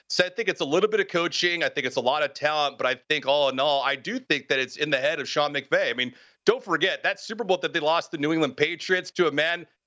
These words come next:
they had way better talent on the field, the Rams did, than the Patriots, but they were out-schemed, out-coached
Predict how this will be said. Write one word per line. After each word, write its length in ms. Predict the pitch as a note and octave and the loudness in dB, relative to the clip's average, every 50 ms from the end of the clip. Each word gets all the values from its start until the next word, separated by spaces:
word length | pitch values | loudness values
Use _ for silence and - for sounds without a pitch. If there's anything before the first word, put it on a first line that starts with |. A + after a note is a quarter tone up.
| _ - | _ 0
they 100 | - G3 | 0 0
had 160 | G3 F#3+ D#3+ C3 | 2 0 -2 -4
way 340 | G#2+ A2 A#2 C3 E3 G3 G3+ | -8 -6 -2 -2 0 0 0
better 280 | D#3 E3+ E3 D3+ C#3+ | 0 0 0 0 -2
talent 340 | - - D3+ D#3 D3 C#3+ C3+ | -2 0 0 0 0 0 -4
on 60 | A#2+ | -6
the 80 | B2 A2 | -6 -8
field, 240 | - - D3 C3+ A#2+ | -4 0 0 0 0
the 60 | A#2 | 2
Rams 260 | A#2 B2 C3 C3+ C3 | 2 2 0 0 -2
did, 140 | - C3+ G#2+ | -6 -6 -6
than 100 | A2 A2 | -4 -6
the 80 | G#2+ G#2 | -6 -2
Patriots, 560 | - C3 C#3 C#3+ C3+ - - - G#2+ G#2+ - | -2 -2 -2 -2 -4 -8 -6 -6 -6 -6 -4
but 160 | - B2+ A#2 | -4 -2 0
they 80 | C3 B2 | 0 -2
were 160 | A#2+ C3 - - | -2 -4 -4 -4
out-schemed, 720 | B2+ C#3 E3 D#3+ - - - - D3 C3+ C3+ C3+ C3+ - - | -2 -2 -4 -6 -8 -12 -10 -4 -2 0 0 -2 -2 -4 -4
out-coached 720 | B2 B2 C#3 C#3+ - - - C3 B2 B2 B2+ B2+ - - | -2 -2 -2 -2 -4 -2 -2 0 0 0 -2 -4 -6 -8